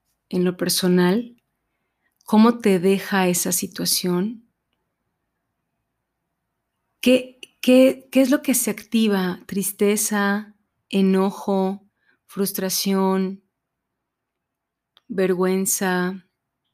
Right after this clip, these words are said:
decepción,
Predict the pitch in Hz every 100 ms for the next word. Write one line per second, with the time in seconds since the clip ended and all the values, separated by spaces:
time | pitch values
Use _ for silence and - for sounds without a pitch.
0 | _ _ _ _ _ _ _ _ _ _
1 | _ _ _ _ _ _ _ - - -
2 | 190 - 180 - 196 185 185 185 185